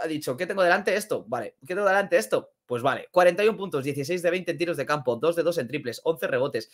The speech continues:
siete asistencias y tres robos de balón. Denver tiene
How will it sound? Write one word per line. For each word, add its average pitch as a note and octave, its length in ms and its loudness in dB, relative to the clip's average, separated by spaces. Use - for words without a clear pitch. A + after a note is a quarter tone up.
siete F3+ 260 0
asistencias D3 440 -4
y C3 60 -4
tres D3 200 0
robos C#3+ 200 0
de C3+ 80 2
balón. A2+ 280 0
Denver G3+ 440 8
tiene G3+ 420 2